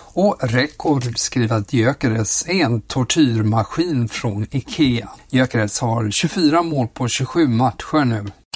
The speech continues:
Och även om Gyökeres lär bli kvar i Sporting ett tag till, så är det andra svenskar som rör på sig så här bara dagar innan transferfönstret stänger.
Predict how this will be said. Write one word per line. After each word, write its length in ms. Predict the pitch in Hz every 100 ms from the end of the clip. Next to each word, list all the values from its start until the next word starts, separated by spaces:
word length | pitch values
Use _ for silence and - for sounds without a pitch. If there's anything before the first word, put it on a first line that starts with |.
| -
Och 400 | - - 156 151 -
även 280 | 175 156
om 140 | 160 147
Gyökeres 580 | 147 190 - 127 117 -
lär 240 | 123 110
bli 180 | 113 120
kvar 300 | - 127 120
i 100 | 113
Sporting 720 | - - 131 143 - 139 123
ett 140 | 117 -
tag 360 | 135 120 123
till, 300 | - 123 120 - - - - -
så 280 | - 202
är 100 | 165
det 80 | 147
andra 280 | 117 117 139
svenskar 460 | - 202 147 - 170
som 300 | - 165 156
rör 220 | 151 165
på 280 | - 165 135
sig 360 | - 139 135
så 140 | 123 147
här 260 | 135 123
bara 300 | 123 127 120
dagar 380 | 120 113 113 113
innan 420 | 117 113 113 117
transferfönstret 1120 | - - 143 123 123 - 120 107 - 127 117
stänger. 680 | - - - 110 110 104 104